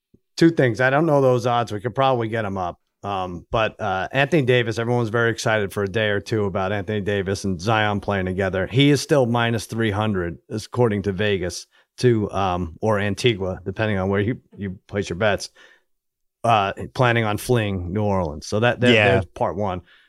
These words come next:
Speaker 1: Um, part two, I, I think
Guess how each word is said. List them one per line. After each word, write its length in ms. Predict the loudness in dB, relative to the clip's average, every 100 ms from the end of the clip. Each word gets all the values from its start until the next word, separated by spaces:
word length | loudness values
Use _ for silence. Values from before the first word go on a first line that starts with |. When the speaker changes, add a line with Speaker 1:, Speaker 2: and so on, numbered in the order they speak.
| _ _ _ -2
Speaker 1:
Um, 380 | 0 2 -2 -6 _ _ _ _ _ _ _ -2
part 260 | 2 2
two, 380 | 4 4 4 -2 -10 -12 -2
I, 260 | 0 0 -2 -4
I 160 | -2
think 320 | 0 0 -2